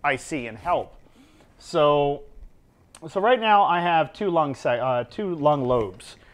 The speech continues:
How many lungs do we have altogether? Does anybody know? You can write in a, "Good, good morning.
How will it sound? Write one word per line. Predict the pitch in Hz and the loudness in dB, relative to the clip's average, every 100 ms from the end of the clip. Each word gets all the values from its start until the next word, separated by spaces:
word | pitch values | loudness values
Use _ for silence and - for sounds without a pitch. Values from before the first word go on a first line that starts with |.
| - _ | -20 _
How | - 233 | -4 0
many | 247 | 0
lungs | 226 202 202 185 139 | 0 2 2 2 -6
do | 160 | -6
we | 143 | -4
have | 135 143 131 | -2 -2 0
altogether? | 131 - 135 123 113 | -4 -6 -8 -8 -8
Does | 117 | -10
anybody | 147 165 180 175 | -10 -8 -6 -6
know? | 185 190 _ _ _ _ | -8 -12 _ _ _ _
You | - | -10
can | 196 | -4
write | 226 208 | 0 0
in | 160 | 0
a, | |
"Good, | 151 180 160 | -4 -2 -2
good | 160 190 | 0 0
morning. | 175 170 151 131 | 2 0 0 -4